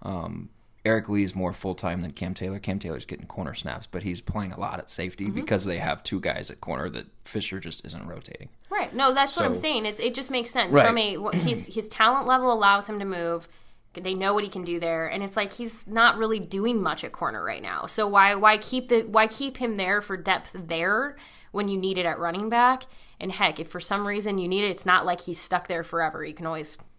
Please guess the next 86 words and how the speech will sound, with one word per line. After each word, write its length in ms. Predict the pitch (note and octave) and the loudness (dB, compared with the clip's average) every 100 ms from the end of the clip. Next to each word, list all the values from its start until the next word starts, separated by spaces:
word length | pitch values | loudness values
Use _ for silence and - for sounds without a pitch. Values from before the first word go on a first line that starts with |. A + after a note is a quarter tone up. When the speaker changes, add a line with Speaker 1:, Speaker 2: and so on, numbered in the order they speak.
| - - | -20 -8
Speaker 2:
switch 400 | - - F3+ - | -8 -6 -6 -6
him 120 | E3 | -2
back. 400 | C#3+ C3+ - - | 2 2 0 0
<laughs> 20 | |
Speaker 1:
I 80 | B2+ | 4
guess 180 | C#3 C#3 | 4 4
I'm 100 | D#3+ | 2
just 180 | D3+ - | 2 2
playing 220 | A#2 G#2 | 2 2
devil's 260 | G#2 G2+ G2+ | 0 -2 -2
advocate 340 | F2+ F2+ E2+ | -4 -4 -8
here 160 | G2+ F2 | -8 -6
because 260 | F#2+ G2 | -6 -4
I'm 120 | G2+ G2+ | -2 0
a 60 | |
little 160 | F#2+ F2 | 0 -4
concerned. 420 | D2+ C#2 - - - - - - - | -6 -6 -6 -8 -12 -16 -18 -18 -12
Speaker 2:
About 380 | G3+ A3 - A#3+ | 2 4 4 -4
Speaker 1:
The 60 | |
Speaker 2:
Moses 340 | G3 G#3 A3 A3+ | -4 -2 -4 -6
Bryant? 300 | F#3+ G3 - | -6 -2 8
Speaker 1:
No, 100 | D#3+ | 8
no, 80 | E3+ | 10
no, 220 | G#2 F#2+ A2+ | 6 2 0
no. 260 | G#2+ F#2+ | 2 2
About 280 | A2+ A#2 A#2 | 4 6 6
the 80 | A2+ | 4
fact 400 | - A2+ G#2+ - | 2 2 2 0
that 180 | A2+ F#2+ | -2 2
there 460 | A2 G#2 G2 - G2 | 2 4 4 2 0
are 120 | F#2+ | 0
a 40 | |
bunch 220 | F#2+ G2+ | 0 -2
of 100 | G2 | -2
walk-ons 440 | G2+ G2+ G#2+ G#2 G#2 | 0 0 0 -4 -6
that 100 | - | -6
people 260 | G2 F#2 | -6 -4
are 100 | F#2 | -4
excited 380 | E2+ - F#2+ F#2+ | -4 -2 -2 0
about 240 | G2+ G#2 G#2+ | 2 2 6
Speaker 2:
Do 80 | |
you 60 | C4 | 8
Speaker 1:
that 80 | C#4 | 8
Speaker 2:
like 80 | C#4 | 8
Speaker 1:
are 20 | |
Speaker 2:
how 80 | C#4 | 6
I'm 40 | |
Speaker 1:
like, 140 | C4 A#3+ | 8 8
Speaker 2:
like, 80 | B3 | 8
Speaker 1:
Hey, 80 | G#3+ | 8
Speaker 2:
"About 100 | A3 | 6
Speaker 1:
let's" 260 | B3 B3+ | 6 6
Speaker 2:
Moses 380 | A3+ G#3+ A#3+ C4+ | 4 0 -4 -8
Bryant? 320 | - E3 G#3+ - | -6 -4 0 2
Speaker 1:
No. 300 | - - - | 4 2 2
Speaker 2:
What, 340 | C4+ F4+ C#4+ | 4 4 4
what 80 | F4 | 4
did 140 | G#4 | 4
he 80 | E4 | 4
do? 240 | - E4+ F#4 | 6 6 6
Let's 160 | D#4 | 6
Speaker 1:
No. 80 | D4+ | 10
Speaker 2:
talk. 160 | C#4 C#4 | 12 12
What, 160 | A#4 | 10
let's 160 | B4+ B4 | 8 6
walk 300 | F4+ D#5 - | 12 12 12
through 180 | F#4+ A4+ | 4 4
this. 300 | A#3 G3 D#4 | 6 4 6
Speaker 1:
No, 160 | D4+ | 6
like, 180 | C3 B2 | 6 4
if 180 | C3 - | 2 4
you're, 220 | C#3+ B2+ | 4 6
if, 200 | B2 A#2+ | 6 6
Speaker 2:
<laughs> 160 | - - | 2 4
Speaker 1:
if 260 | C3+ G#2 - | 2 2 2
Joey 260 | C3+ C3 | 6 6
Johnson, 540 | A2 A#2 A2+ - A#2 G#2 | 6 6 6 2 -2 2
like, 180 | A#2+ | 4
and 140 | D3 F#3 | 8 8
no, 100 | F#3+ | 8
nothing 400 | F3+ F#3 F#3+ F#3 | 10 8 8 4
against 300 | D3+ D3+ - | 4 4 4
the 60 | B2 | 6
walk-on 380 | C#3 B2+ G2 F#2 | 6 6 2 0
kids, 260 | G2 G2+ | -2 0
you, 220 | A2 G#2+ | 0 0